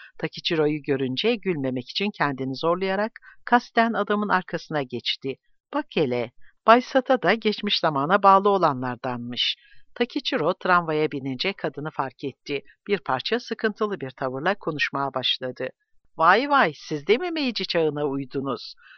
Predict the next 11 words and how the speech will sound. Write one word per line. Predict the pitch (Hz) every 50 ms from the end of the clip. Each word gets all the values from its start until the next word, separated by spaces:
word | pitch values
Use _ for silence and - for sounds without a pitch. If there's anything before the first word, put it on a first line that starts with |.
| _ _
O | _ -
kadar | - - 196 175 180 175 170
genç | 165 180 175 190 190 - - -
değilim | 214 220 226 220 208 165
artık. | 139 127 123 - - - 135 120 - - - - - -
Hem | - 165 170 170 160
bizim | 160 151 175 180
eve | 170 165 160 165 170 175 165 165
bu | 170 -
tramvayla | - 185 175 175 185 190 208 226 262 269 254
gidiliyor." | 233 - 151 127 - 135 120 123 127 127 123 123 123 - -